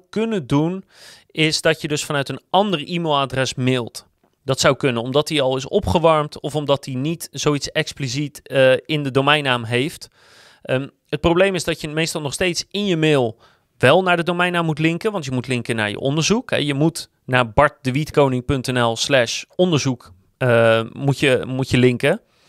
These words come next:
Eh, en dan staat er nog steeds wiet in je e-mail, want het staat in de domeinnaam. Eh, maar toch kan dat alweer schelte-, schelen om door de eerste filter heen te komen, de eerste spamfilter.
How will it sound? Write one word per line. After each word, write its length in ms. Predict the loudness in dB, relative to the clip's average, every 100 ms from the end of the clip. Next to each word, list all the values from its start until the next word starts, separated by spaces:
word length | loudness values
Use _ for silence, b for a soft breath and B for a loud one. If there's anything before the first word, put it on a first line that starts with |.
| b b
Eh, 260 | 0 2 2
en 60 |
dan 100 | 2
staat 200 | 4 2
er 60 | 0
nog 80 | -2
steeds 300 | 0 0 -4
wiet 320 | -8 -8 -10 -10
in 160 | -8
je 60 | -6
e-mail, 280 | -4 -4 -4
want 120 | -6
het 100 | -6
staat 260 | -4 -4
in 80 | -6
de 80 | -6
domeinnaam. 520 | -2 0 0 -2 -10 _ B B B B B B
Eh, 140 | -4
maar 300 | 0 0 2
toch 360 | 4 2 2 0
kan 160 | 0
dat 160 | 0 0
alweer 220 | 0 0
schelte-, 540 | -2 -2 -2 -2 -4 -4
schelen 440 | -4 -2 0 -2
om 120 | -4
door 140 | -2 -2
de 80 | -2
eerste 580 | -2 -2 -2 0 0 -2
filter 480 | -2 0 0 0 0
heen 200 | -2 -2
te 100 | 0
komen, 300 | 0 0 -4
de 60 |
eerste 240 | -6 -6 -4
spamfilter. 600 | -2 -2 -4 -8 -8